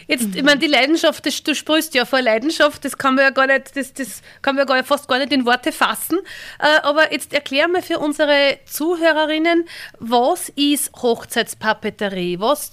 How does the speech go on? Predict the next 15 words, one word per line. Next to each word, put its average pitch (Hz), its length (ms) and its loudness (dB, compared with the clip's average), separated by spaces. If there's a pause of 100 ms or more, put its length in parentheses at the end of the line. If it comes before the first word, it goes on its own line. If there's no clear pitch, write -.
was 254 260 -4
können 311 300 -2
sie 302 120 -6
unsere 277 380 -2
Brautpaare 277 640 -2
da 262 140 -2
ganz 226 340 -2
genau 240 240 -4
vorstellen 311 680 -6 (260)
und 277 180 -2
was 285 240 -2
gehört 269 300 -2
da 302 80 2
alles 254 320 -4
dazu? 175 380 -6